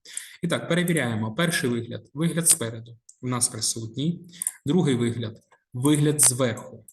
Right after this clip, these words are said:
Дивимося з отворами. В нас є. Можна переключитися зверху, подивитися. Бачимо, що вони є розташовані правильно.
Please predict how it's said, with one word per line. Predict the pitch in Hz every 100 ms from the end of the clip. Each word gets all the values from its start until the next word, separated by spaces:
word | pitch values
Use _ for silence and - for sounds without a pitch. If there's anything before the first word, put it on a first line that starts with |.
| _
Дивимося | 127 120 107 110 -
з | 117
отворами. | 123 117 123 117 113 117 _ -
В | 123
нас | 127 120 127
є. | 117 113 139 196 - _ - -
Можна | 120 123
переключитися | 113 120 120 113 123 117 -
зверху, | 117 120 113 127
подивитися. | 123 135 139 147 139 - 147 -
Бачимо, | 127 117 110 123 151 175 -
що | - 120
вони | 120 123
є | 117 127 160
розташовані | 160 - - 123 147 147
правильно. | 117 117 113 117